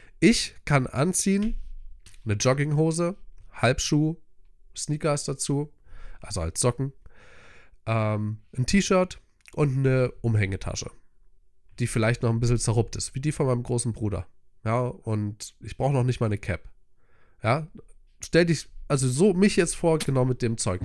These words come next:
und geh jetzt raus vor die Tür. Wie werde ich angesehen? Wahrscheinlich heutzutage noch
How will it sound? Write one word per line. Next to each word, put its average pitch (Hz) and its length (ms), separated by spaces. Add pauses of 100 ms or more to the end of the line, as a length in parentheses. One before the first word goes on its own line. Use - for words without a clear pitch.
(140)
und 120 180
geh 147 100
jetzt 131 220
raus 123 180
vor 127 120
die 113 140
Tür. 95 280 (800)
Wie 127 300
werde 135 200
ich - 140
angesehen? 196 760 (1080)
Wahrscheinlich 135 840
heutzutage 151 640
noch 165 380